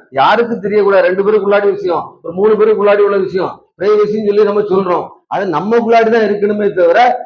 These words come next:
மற்றவர்கள்ட்ட பரப்பக்கூடாது. அது அமானிதம். நாளை மறுமையில அதை அல்லாஹ் விசாரிப்பான்.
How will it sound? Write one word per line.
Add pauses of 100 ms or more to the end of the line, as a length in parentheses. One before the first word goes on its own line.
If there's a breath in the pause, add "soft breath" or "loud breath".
(160)
மற்றவர்கள்ட்ட
பரப்பக்கூடாது.
அது
அமானிதம். (100)
நாளை
மறுமையில
அதை
அல்லாஹ்
விசாரிப்பான்.